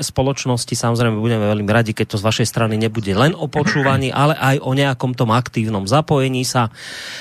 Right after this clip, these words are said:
Maily máte k dispozícii, adresa je studio zavináč slobodný vysielač bodka es ká, môžete písať cez našu internetovú stránku, keď si kliknete na zelené tlačidlo otázka do štúdia. No a nakoniec,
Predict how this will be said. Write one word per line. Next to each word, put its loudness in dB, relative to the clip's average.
Maily 4
máte -2
k -8
dispozícii, -2
adresa 0
je -2
studio 2
zavináč -2
slobodný 0
vysielač 0
bodka 0
es -2
ká, -2
môžete -4
písať -4
cez -2
našu 0
internetovú -4
stránku, 2
keď -4
si -4
kliknete -2
na 0
zelené 0
tlačidlo -2
otázka -4
do 2
štúdia. 0
No 4
a 4
nakoniec, 0